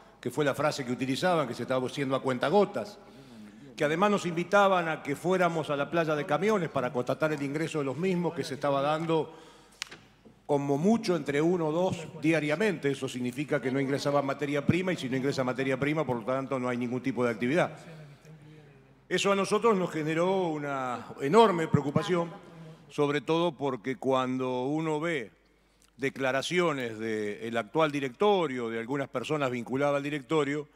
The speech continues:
parecería de que, eh, se está llevando adelante una actividad que garantizaría no solamente el pago de salarios, sino también la posibilidad de que el grupo siguiese funcionando y que garantizara el pago de las acreencias.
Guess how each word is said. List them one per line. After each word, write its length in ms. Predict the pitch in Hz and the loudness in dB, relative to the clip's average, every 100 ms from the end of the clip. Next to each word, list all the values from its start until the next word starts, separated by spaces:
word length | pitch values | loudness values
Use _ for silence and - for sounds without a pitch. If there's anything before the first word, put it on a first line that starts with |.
| _ - - - | _ -20 -20 -4
parecería 640 | 135 131 139 139 151 156 | -2 -2 -2 -2 0 0
de 160 | 151 123 | 0 -4
que, 260 | 143 151 | -2 0
eh, 340 | 151 151 151 135 | 2 2 -2 -6
se 120 | - | -8
está 180 | 135 147 | -2 -2
llevando 400 | 139 147 151 147 | 0 0 0 -2
adelante 320 | 143 147 143 | -2 -2 -2
una 100 | 151 | -2
actividad 640 | 147 120 156 156 151 139 131 _ _ _ _ _ _ _ | -2 -2 0 2 0 -2 -6 _ _ _ _ _ _ _
que 100 | 143 | -2
garantizaría 800 | 139 135 123 135 139 143 135 123 | 0 0 -2 -2 0 0 0 0
no 100 | 127 | -2
solamente 420 | 139 135 143 139 | -2 -2 -2 -4
el 80 | 135 | 0
pago 300 | 160 156 170 | 0 2 0
de 60 | 170 | -2
salarios, 480 | 175 160 156 165 | 0 0 0 -2
sino 200 | 143 139 | -2 -2
también 280 | 135 135 143 | -2 -2 0
la 100 | 139 | -2
posibilidad 600 | 127 139 147 143 143 147 | -2 -4 -2 -2 0 0
de 100 | 147 | 0
que 100 | 127 | -2
el 40 | 123 | -2
grupo 300 | 135 127 127 | 0 0 -2
siguiese 360 | 123 139 143 | -2 -2 -2
funcionando 720 | 131 143 160 156 143 135 139 - _ _ _ _ _ _ | -2 0 0 2 2 0 -4 -8 _ _ _ _ _ _
y 100 | 131 | -6
que 140 | 135 135 | -2 2
garantizara 600 | 135 131 135 - 147 139 | 2 0 -2 0 2 2
el 100 | 120 | 4
pago 240 | 143 135 | 2 2
de 60 | 127 | -2
las 160 | 120 | -4
acreencias. 760 | 123 120 117 104 95 92 - | -4 -2 -2 -2 -8 -12 -12